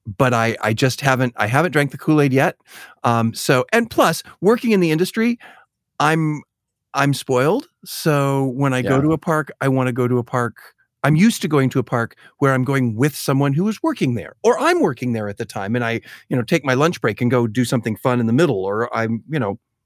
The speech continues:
Speaker 1: whatever. So I'm spoiled, and I recognize that. I totally recognize that. Um, but I, I, I'm doing a disservice, I think, to my, myself in not experiencing this, because I need to see what the guest experience is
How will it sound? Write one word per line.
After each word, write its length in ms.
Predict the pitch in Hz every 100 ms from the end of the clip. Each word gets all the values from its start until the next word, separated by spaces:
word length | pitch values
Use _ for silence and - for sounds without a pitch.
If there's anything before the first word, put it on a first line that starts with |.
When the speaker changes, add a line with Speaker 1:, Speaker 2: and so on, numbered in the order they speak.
| _ _ _ -
Speaker 1:
whatever. 520 | 135 147 120 90 82 - -
So 140 | 269 -
I'm 160 | 302
spoiled, 440 | 294 - 131 87 95
and 100 | 165
I 80 | 202
recognize 640 | 156 135 131 101 90 90
that. 140 | 92
I 100 | 101 -
totally 380 | - 190 170 127
recognize 520 | 101 98 101 87 -
that. 180 | - - _ - - _ 120
Um, 460 | 123 120 117 117 _ _ -
but 180 | 123 151
I, 200 | 131 135 -
I, 280 | 123 127 123 120
I'm 180 | 123
doing 240 | 123 180 160
a 40 |
disservice, 640 | 123 123 - 160 139 127 117
I 80 |
think, 260 | 107 113 -
to 100 | 123
my, 280 | 117 104 104 -
myself 580 | 113 101 - 131 101 - - -
in 160 | - 120
not 200 | 139 196
experiencing 600 | - - 98 92 - 92
this, 140 | 92 -
because 260 | 113 117
I 80 | 110
need 200 | 123 156
to 60 | 143
see 140 | -
what 160 | 107 101
the 80 | 101
guest 260 | 98 -
experience 440 | - - 92 87 -
is 200 | 85